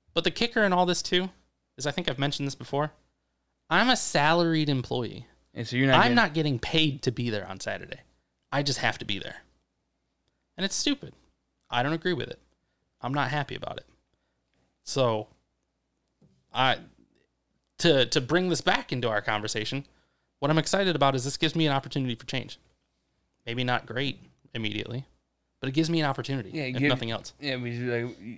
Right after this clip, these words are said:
Speaker 2: you, you just happen to, uh, pay off all your debts.
Speaker 1: I did.
Speaker 2: And you're, you're, you know, you're like, "I got all my credit cards paid off. I got all this paid off."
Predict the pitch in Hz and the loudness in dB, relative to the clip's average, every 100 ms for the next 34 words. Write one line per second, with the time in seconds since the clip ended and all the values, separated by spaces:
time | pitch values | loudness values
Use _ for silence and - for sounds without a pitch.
0 | - 127 135 139 107 110 135 139 147 190 | -18 -6 0 0 -2 -14 -20 -6 0 2
1 | 165 175 170 139 - - 143 147 147 139 | 4 4 4 2 -6 -8 4 6 6 2
2 | 135 135 127 123 117 110 - 151 156 135 | 0 2 2 4 4 2 0 4 4 6
3 | 135 123 110 110 101 - - 127 113 113 | 4 4 0 -2 -4 -4 -10 -6 -4 -4
4 | - _ _ - 120 120 123 123 123 123 | -8 _ _ -4 -2 0 0 -2 -4 -2
5 | 120 120 127 117 110 113 104 123 131 120 | 0 0 0 2 0 0 0 0 0 0
6 | 135 151 165 165 156 156 147 139 143 135 | 2 6 8 6 4 2 0 2 0 0
7 | 139 135 113 131 151 143 143 143 139 135 | 0 0 0 2 2 2 -2 -2 -2 2
8 | 131 127 | 4 2